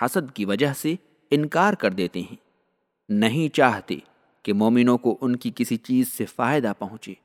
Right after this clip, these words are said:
اور چونکہ آخرت پر ان کا ایمان نہیں ہوتا اس لیے انہیں ثواب کی لالچ بھی نہیں ہوتی۔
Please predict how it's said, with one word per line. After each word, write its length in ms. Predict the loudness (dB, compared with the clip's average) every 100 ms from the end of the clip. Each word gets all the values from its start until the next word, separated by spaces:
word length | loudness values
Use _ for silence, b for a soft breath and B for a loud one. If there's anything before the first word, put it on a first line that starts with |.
| _ _ _ _ _ _ _
اور 140 | -4 -4
چونکہ 400 | -2 -6 -2 -2
آخرت 480 | -2 0 -2 -2
پر 100 | 0
ان 160 | 0 0
کا 120 | 0 0
ایمان 300 | -2 0 0 0
نہیں 260 | -2 -2 -2
ہوتا 360 | -2 -6 -8 -12 _ _ _ _ -2
اس 140 | -2
لیے 200 | 0 0
انہیں 240 | 2 0 -4 -4
ثواب 400 | 0 2 0 -2
کی 120 | -6
لالچ 440 | -2 0 0 -2
بھی 160 | -4 -4
نہیں 200 | -4 -6
ہوتی۔ 300 | -8 -12